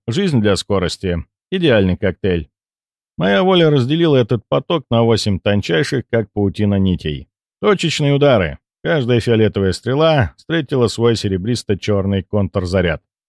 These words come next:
Они столкнулись в сантиметрах от своих целей. Не с грохотом, а с тихим, почти беззвучным треском, рассыпаясь на миллионы безвредных искр, которые тут же погасли. Время вернулось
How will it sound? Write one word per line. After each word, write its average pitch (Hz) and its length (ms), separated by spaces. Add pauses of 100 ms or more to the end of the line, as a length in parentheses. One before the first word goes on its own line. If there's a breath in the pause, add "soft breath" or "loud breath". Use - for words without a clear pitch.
(360)
Они 202 240
столкнулись 151 600
в - 40
сантиметрах 123 680
от 113 140
своих 110 280
целей. 82 440 (220)
Не 180 160
с 170 60
грохотом, 92 680 (280)
а 180 200
с - 80
тихим, 139 560
почти - 340
беззвучным 113 680
треском, 80 600 (520)
рассыпаясь 139 720
на 127 80
миллионы 131 680
безвредных 104 680 (100)
искр, 85 440 (360)
которые 139 360
тут 95 200
же 90 120
погасли. 87 560 (480)
Время 190 340
вернулось 131 600